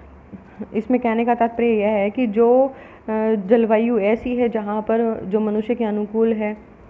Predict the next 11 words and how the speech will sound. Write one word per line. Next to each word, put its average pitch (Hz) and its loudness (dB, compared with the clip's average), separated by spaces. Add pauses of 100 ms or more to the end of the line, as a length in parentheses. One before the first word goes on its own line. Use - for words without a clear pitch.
(300)
मनुष्य 226 0
वहाँ 214 -2
ईजीली 214 0
रहते, 220 0
ना 214 -2
ज़्यादा 214 0
गर्मी 196 -2
होनी 220 -2
चाहिए, 214 -2
ना 214 -4
ज़्यादा 202 -2